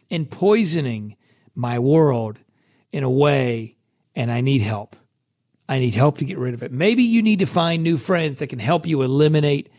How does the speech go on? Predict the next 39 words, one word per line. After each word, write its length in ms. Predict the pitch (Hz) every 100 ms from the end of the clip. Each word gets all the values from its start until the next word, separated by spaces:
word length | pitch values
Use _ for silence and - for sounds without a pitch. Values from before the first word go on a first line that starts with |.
| _ _ _
those 320 | 127 147 160 -
poisons 720 | - 160 156 131 143 131 - _ _ _ _ -
of 300 | 147 139 214
your 340 | 139 131 127
life. 320 | 123 123 113
But 120 | 151
I 60 | 131
can 220 | 135 127
guarantee 440 | 151 160 180 - 185
you, 180 | 156 - -
if 140 | 151 175
you 100 | 180
spend 280 | - 185
time 200 | 170 180
focusing 640 | 139 - 214 208 233 226 220
on 120 | 226
that 340 | 226 233 - _ - -
through 200 | 180 180
these 200 | 180 156
holiday 420 | 185 196 180 165
seasons, 560 | - 214 185 220 208 - - -
you 200 | 185 285
will 120 | 285
come 240 | - 190
out 280 | 202 226 240
the 140 | 165 196
other 240 | 226 254
end 360 | 180 120 113 - _ _ _ _ -
in 160 | 147
twenty 320 | 139 165 190 185
twenty-one 720 | 165 180 160 156 151 110 107 _ _ _ _ _ -
with 160 | 139
a 40 | 143
mindset 720 | 151 170 214 214 - 131 -
that 120 | 135
is 140 | 120
different 460 | 123 175 - 127 113
than 120 | 120
you've 200 | 120 -